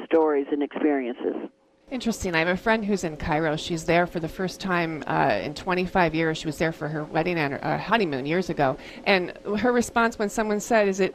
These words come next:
Speaker 2: still the same?" She said, "It's the same and it's different all at the same <laughs> time."
Speaker 1: Well, I'm looking forward to seeing that because my first trip to Cairo is, ooh,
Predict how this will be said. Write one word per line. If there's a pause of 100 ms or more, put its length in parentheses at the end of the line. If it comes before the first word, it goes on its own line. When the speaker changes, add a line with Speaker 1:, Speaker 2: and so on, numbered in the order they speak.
Speaker 2:
still
the
same?"
She
said,
"It's
the
same (160)
and
it's
different (220)
all
at
the
same
<laughs>
time." (640)
Speaker 1:
Well,
I'm
looking
forward
to
seeing
that
because
my (120)
first (100)
trip (220)
to (880)
Cairo
is, (140)
ooh,